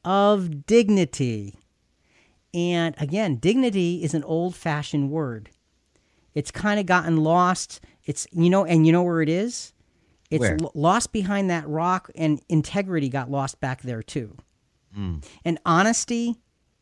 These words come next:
Speaker 1: got lost behind the rock as well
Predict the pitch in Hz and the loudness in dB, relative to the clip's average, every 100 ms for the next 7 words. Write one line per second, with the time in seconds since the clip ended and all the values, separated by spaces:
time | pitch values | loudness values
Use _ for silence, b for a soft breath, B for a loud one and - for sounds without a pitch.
0 | _ _ 156 160 156 156 151 - 151 135 | _ _ 0 0 2 0 0 -2 -6 -2
1 | 156 143 131 131 123 - 123 113 131 120 | -2 -2 -2 -4 -6 -6 -8 -6 -6 -8
2 | - | -14